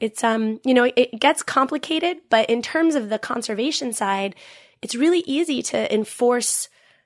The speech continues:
a closure of a spawning aggregation 'cause, again, we know when and where they occur, and it's limited in time and space. So resource-wise, it's not that hard to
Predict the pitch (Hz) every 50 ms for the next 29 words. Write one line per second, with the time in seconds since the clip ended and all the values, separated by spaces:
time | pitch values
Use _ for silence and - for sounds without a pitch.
0 | _ _ - - - - - 254 262 285 247 269 226 202 208 - - - 247 294
1 | 320 285 220 208 208 208 190 208 190 - - 220 202 - - 220 214 240 240 226
2 | 214 214 214 208 196 185 185 214 220 240 254 262 - 220 214 214 220 214 220 208
3 | 202 196 185 - - - 330 339 294 - - 202 202 214 - - 262 294 269 196
4 | - - - - - 208 202 - - 214 208 214 208 202 - - 254 240 226 -
5 | - - - 214 208 262 349 381 - 302 247 - - 220 220 233 220 247 - -
6 | 254 262 - - 262 - - - 262 254 240 233 - - 240 226 220 214